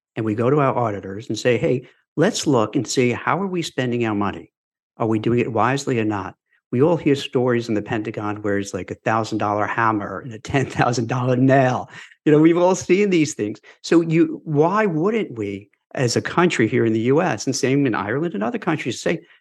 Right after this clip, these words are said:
"Hey, let's get our best and brightest, smartest auditors to take a look and see, you know, should we give a hundred billion dollars to Ukraine or should we give five billion dollars?" Like, we're just, there's no thought process. That's the frightening thing.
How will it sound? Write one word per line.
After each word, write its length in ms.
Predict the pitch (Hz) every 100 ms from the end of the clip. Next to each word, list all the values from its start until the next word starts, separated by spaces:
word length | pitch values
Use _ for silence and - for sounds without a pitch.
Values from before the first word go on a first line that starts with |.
| _ -
"Hey, 180 | 330 160
let's 340 | 147 170 220
get 140 | - 190
our 100 | 139
best 440 | 120 135 151 -
and 140 | 175 143
brightest, 520 | 127 117 117 127 -
smartest 520 | - 127 139 156 - -
auditors 580 | 120 120 92 85 - - _ _
to 100 | -
take 260 | 107 120 -
a 60 |
look 360 | 143 101 92 -
and 160 | - 113
see, 420 | - 214 120 90 _ _ -
you 60 | 117
know, 200 | 120 - _ _ _ _
should 420 | - - 160 151 139
we 100 | 135
give 400 | 131 131 120 - _ -
a 60 | 120
hundred 400 | - 135 165 160
billion 220 | 175 170
dollars 400 | 165 165 180 175
to 80 | 165
Ukraine 440 | 165 - 185 214
or 100 | - 170
should 100 | 196
we 60 |
give 200 | 196 208
five 280 | - 185 240
billion 280 | 131 92 95
dollars?" 480 | 85 - - - - _ _ _ _ -
Like, 120 | 147
we're 200 | 165 156
just, 220 | 156 208 - _ _ -
there's 200 | 165 160
no 180 | 190 214
thought 500 | 208 - 180 269 269
process. 560 | - 92 73 - -
That's 260 | - 165 -
the 80 | 202
frightening 460 | - 175 151 147
thing. 400 | 139 208 180 98